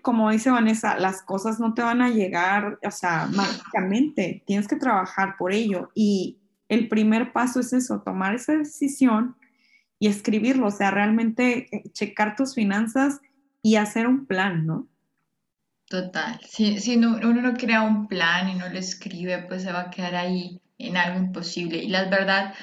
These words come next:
Speaker 2: las cosas no son imposibles, es solo estrategia. Algo que les quería decir a, a eso, y es como el, el,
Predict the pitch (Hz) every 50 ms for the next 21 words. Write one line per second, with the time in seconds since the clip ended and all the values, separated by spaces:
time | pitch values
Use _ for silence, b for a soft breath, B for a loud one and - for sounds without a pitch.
0 | B B B B B - 233 240 233 - 247 240 254 247 254 269 262 - 262 254
1 | 262 262 254 - 226 226 220 - 233 208 202 190 180 180 190 196 190 - - -
2 | - 226 220 220 220 220 214 - - 226 220 226 - 180 180 - 180 - - 233
3 | - - - _ - _ - - 226 247 262 254 254 294 285 285 294 277 - -
4 | 247 220 220 202 190 190 196 208 202 - - 185 180 175 175 175 165 - - -
5 | - 180 180 180 175 - 190 190 185 180 180 - - - 185 185 185 180 185 180
6 | 170 170 B B B B B B B B _ _ - 185 185 185 185 180 180 175
7 | 165 170